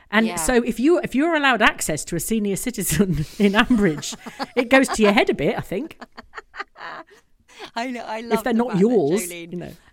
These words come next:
Speaker 2: "Uh, yeah, that Ruth, she's a right bitch, isn't she?
Speaker 1: <laughs> Tell
Speaker 2: She
Speaker 1: me more
Speaker 2: doesn't
Speaker 1: about how she's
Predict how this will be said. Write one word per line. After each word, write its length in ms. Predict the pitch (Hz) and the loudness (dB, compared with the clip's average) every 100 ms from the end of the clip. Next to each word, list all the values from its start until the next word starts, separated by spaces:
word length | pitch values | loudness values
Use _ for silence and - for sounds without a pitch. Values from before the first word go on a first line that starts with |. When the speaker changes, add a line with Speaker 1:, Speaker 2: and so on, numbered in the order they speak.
| - | -16
Speaker 2:
"Uh, 60 | 214 _ _ - - | -16 _ _ -20 -20
yeah, 240 | 175 180 180 | -20 -18 -14
that 220 | 302 285 | -14 -12
Ruth, 380 | 190 165 151 - | -12 -12 -12 -14
she's 180 | - 262 | -18 -16
a 60 | 233 | -16
right 240 | 226 277 - - | -16 -18 -20 -20
bitch, 300 | 185 - 214 | -20 -16 -6
isn't 180 | 220 214 | 2 2
she? 560 | - 233 240 - - - - | 2 0 -2 -2 -8 -8 -20
Speaker 1:
<laughs> 120 | - | -4
Tell 160 | 403 | 0
Speaker 2:
She 120 | 453 392 | 2 4
Speaker 1:
me 40 | 370 | 6
more 80 | 220 | 4
Speaker 2:
doesn't 80 | 180 | 4
Speaker 1:
about 160 | 170 | 0
how 120 | - | -2
she's 140 | 165 | 0